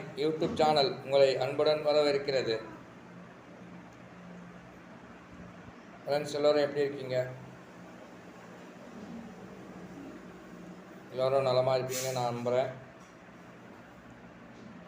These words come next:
ஃப்ரெண்ட்ஸ், இப்போ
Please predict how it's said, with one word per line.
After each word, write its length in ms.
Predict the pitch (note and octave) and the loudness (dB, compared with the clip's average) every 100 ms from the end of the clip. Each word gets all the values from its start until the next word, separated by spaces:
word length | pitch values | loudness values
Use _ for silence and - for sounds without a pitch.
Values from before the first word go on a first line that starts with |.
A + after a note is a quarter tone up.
| - - - - - - - - - F3+ - - - - - - - - - - - - - - - - - - | -18 -18 -18 -16 -16 -16 -16 -16 -16 -16 -16 -16 -16 -18 -18 -18 -18 -18 -18 -18 -18 -18 -18 -14 -12 -12 -14 -8
ஃப்ரெண்ட்ஸ், 340 | E3 C#3 C#3 | -2 -2 -2
இப்போ 120 | C3+ | -2